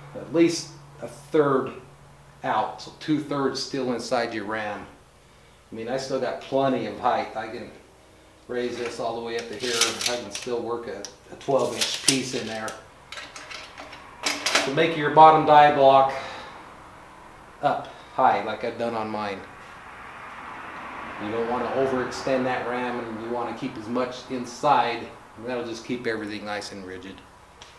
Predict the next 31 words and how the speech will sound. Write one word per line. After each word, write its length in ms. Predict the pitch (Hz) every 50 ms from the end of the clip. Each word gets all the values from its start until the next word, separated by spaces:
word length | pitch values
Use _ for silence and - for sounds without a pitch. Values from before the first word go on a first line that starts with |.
| - - - - - - - - - - - - - - - - - - - - - - - - - - - - - - - - - - - - - - - - - - - - - -
Hopefully 360 | - 131 - - 110 107 104
I 40 | 101
explained 560 | 95 95 - - - - - 107 98 95 92
that 180 | 92 95 90 -
good 140 | - 110 104
enough. 400 | 104 104 131 131 127 - - - - - - - - - - - - - - - - - - - - - - - - - - - - -
If 80 | - 139
you 40 | 131
guys 240 | 151 151 151 143
got 220 | 131 143 147 139 -
questions, 600 | - 139 131 123 - - - 120 123 117 - -
leave 200 | 127 131 123 120
them 120 | 127 127
in 120 | 123 123 123
the 80 | 120
comments. 640 | 120 - 117 107 101 104 107 110 101 - - - - - - -
I 40 | 117
try 240 | 113 107 - 120 120
to 80 | 120
answer, 560 | 113 113 117 117 110 - - 113 113 110 107 - - - -
answer 380 | 127 127 123 123 - 131 120
every 260 | 117 120 117 117 110 104
one 200 | 110 113 110 104
of 120 | 98 95
them. 140 | 95 101 101 98
So 280 | - - 101 104 104 - - - - - - - - - - - - - - - - - - - - - - _ - - - _ _ _ _ _ _ _ _ _ _ _ - - - - - - - - - - - - - - - - - - - - - - - - - - - - - - - - - - - - - - - 127
another 340 | 135 156 175 180 170 165
thing 300 | 143 - 151 147 147 139
I 40 | 135
had 240 | 131 139 135 131 131
to 80 | 120